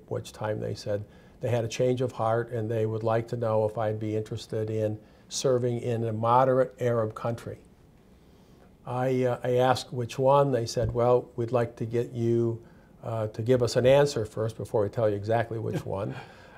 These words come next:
Speaker 1: And so I said I would, uh, because, uh, of my connection to the Middle Eastern community here in Southeast Michigan,
Speaker 2: Mm.
Speaker 1: my involvement in New Detroit,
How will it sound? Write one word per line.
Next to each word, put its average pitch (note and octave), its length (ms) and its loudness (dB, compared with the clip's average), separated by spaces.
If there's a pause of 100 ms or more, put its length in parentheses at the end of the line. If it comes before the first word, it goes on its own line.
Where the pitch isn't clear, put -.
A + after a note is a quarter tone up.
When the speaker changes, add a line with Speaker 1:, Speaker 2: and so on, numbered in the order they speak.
Speaker 1:
And B2 360 2
so C3 180 2
I B2 100 8
said A#2+ 380 0
I A#2+ 120 -4
would, F3 480 6 (600)
uh, B2+ 380 2
because, B2 880 4
uh, - 40 -6
of B2 800 -4
my A#2+ 240 -2
connection A#2+ 840 -2
to A2+ 440 -4 (240)
the A#2+ 80 -4
Middle B2+ 320 4
Eastern A#2+ 320 -2
community A#2 520 -4
here A2+ 340 -4
in A2 140 -8
Southeast A2 540 -8
Michigan, A#2 480 -2
Speaker 2:
Mm. - 440 -14
Speaker 1:
my A2+ 160 0
involvement A#2 640 2
in A2 140 -4
New A2 160 -4
Detroit, C3+ 680 4